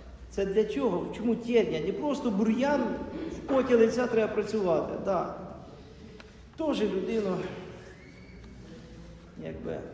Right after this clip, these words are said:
доставляє страждання. Але ще ми повинні зрозуміти, що з твоїми пристрастями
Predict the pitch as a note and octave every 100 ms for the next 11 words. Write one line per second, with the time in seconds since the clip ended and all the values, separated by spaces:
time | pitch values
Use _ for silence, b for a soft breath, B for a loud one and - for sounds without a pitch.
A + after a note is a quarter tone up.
0 | - E3 - F3 E3 D#3 - - D#3+ -
1 | E3+ D#3 - - - - - - - -
2 | - - - - - D#3+ E3+ - G3 F#3
3 | G#3 G3 F#3+ F#3 F#3+ G#3+ A3+ - - -
4 | - - - - - - - - - -
5 | F#3+ G3+ F#3+ G3+ A#3+ A3 G3 F#3 F3+ D#3